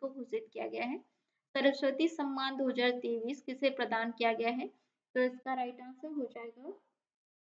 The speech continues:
प्रभा वर्मा को प्रदान किया जाएगा। Next है startup महाकुंभ की शुरुआत कहाँ हुई है? तो इसका right answer हो जाएगा दिल्ली में,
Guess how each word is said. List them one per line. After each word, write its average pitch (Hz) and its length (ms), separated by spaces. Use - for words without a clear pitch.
प्रभा 277 320
वर्मा 254 400
को 247 240
प्रदान 247 380
किया 233 160
जाएगा। 226 500
Next 285 320
है 311 260
startup 262 640
महाकुंभ 233 520
की 247 260
शुरुआत 262 640
कहाँ 233 260
हुई 226 240
है? 254 180
तो 240 60
इसका 240 400
right 226 300
answer 240 260
हो 294 180
जाएगा 233 460
दिल्ली 254 360
में, 247 300